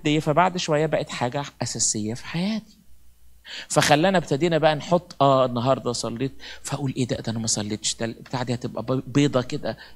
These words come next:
طب النهاردة أصلي." فيجي أب اعتراف يقول لك: "حلو، برافو عليك، المرة دي في تقدم، يلا الأسبوع الجاي هشوفها أحسن من كده." فابتدينا نتدرب.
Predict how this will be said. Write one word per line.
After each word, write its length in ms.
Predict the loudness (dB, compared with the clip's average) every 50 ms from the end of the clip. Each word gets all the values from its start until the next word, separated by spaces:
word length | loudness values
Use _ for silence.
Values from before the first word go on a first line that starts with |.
| -8
طب 140 | -6 -4 -2
النهاردة 400 | -2 0 2 2 2 2 0 -2
أصلي." 260 | -4 -4 -4 -6 -8 -8 -14 -18 -20 -20 -8 -2
فيجي 220 | 0 0 2 2
أب 120 | 2 2 2
اعتراف 240 | 0 0 -2 -2
يقول 120 | 0 -2 -4
لك: 120 | -4 -2
"حلو، 280 | 0 0 2 2 2 -2
برافو 320 | 2 2 2 2 4 2
عليك، 260 | 2 2 0 -4 -4
المرة 240 | -4 -2 0 0 0
دي 120 | -2 -2 -4
في 100 | -6 -2
تقدم، 500 | -2 0 6 6 6 6 6 0 0 2
يلا 180 | 2 2 2
الأسبوع 260 | 0 -2 2 2 2
الجاي 200 | 4 4 2 2
هشوفها 280 | 2 0 -2 0 0 2
أحسن 280 | 2 2 0 0 0 0
من 120 | -2 0
كده." 240 | 2 2 2 2 0 -8 -16 -18 -20 -20 -20 -20 -20 -20 _ _ _ _ _ _ _ _ -20 -20 _ _ _ -10
فابتدينا 540 | -10 -2 -2 0 2 2 2 2 4 2 2
نتدرب. 540 | 2 0 0 2 2 2 2 2 0 -4